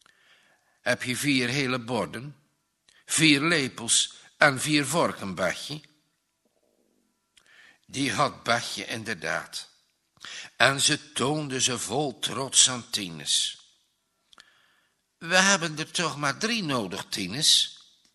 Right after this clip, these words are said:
"Wat dacht je van Kees?" vroeg Tinus. "Dat dier moet toch ook eten?" Daar had Betje niet aan gedacht. "Wat zouden jullie van zuurkool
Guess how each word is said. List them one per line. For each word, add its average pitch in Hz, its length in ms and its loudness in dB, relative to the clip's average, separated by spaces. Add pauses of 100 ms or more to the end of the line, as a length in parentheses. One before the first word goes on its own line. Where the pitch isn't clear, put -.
(1600)
"Wat 147 200 0
dacht 165 240 6
je 160 100 0
van 165 220 0
Kees?" 151 640 4 (240)
vroeg 143 340 -6
Tinus. - 720 -2 (540)
"Dat 175 220 4
dier 170 200 4
moet 151 140 -2
toch 127 200 -2
ook 190 240 2
eten?" 117 480 -2 (1120)
Daar 185 260 6
had 160 240 0
Betje 135 380 0
niet 131 200 -6
aan 123 160 -2
gedacht. 90 640 -6 (1200)
"Wat 170 220 6
zouden 180 420 6
jullie 175 360 2
van 170 200 2
zuurkool 147 760 0